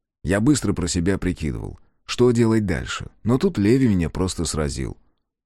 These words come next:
«Здравствуйте, сэр!» — громко сказал он звонким мальчишеским голосом, выпрямившись во весь рост —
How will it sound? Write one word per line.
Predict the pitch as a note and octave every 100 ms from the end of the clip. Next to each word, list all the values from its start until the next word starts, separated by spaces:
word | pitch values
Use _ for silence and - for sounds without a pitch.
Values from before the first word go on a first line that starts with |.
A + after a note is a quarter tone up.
| _ _ _ -
«Здравствуйте, | A2+ E3+ A3+ G#3 G3 D#3+ D#3+
сэр!» — | - G#3+ D#3 - - _ _ _ _ _ -
громко | F#2 E3+ D3 C3+
сказал | B2 A#2+ D3
он | B2
звонким | F#2+ A#2+ C#3+ G#2+ G2+
мальчишеским | F#2+ G#2+ C3 F#2+ E2+ F#2 F2
голосом, | C3 C#3+ B2+ G#2+
выпрямившись | D#2 - - B2+ G2+ A2 F2+
во | D#2+
весь | E2 E2 -
рост — | F#2+ B2+